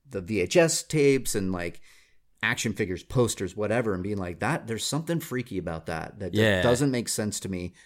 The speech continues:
Speaker 1: Why?" So I'm gonna go watch this movie to find out why. And there's no reason. He just puts on the mask because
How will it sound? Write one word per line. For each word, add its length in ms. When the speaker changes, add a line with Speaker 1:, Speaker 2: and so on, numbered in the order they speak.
Speaker 1:
Why?" 520
So 320
I'm 120
gonna 120
go 80
watch 280
this 140
movie 220
to 60
find 240
out 140
why. 240
And 120
there's 120
no 100
reason. 360
He 360
just 260
puts 180
on 140
the 80
mask 360
because 460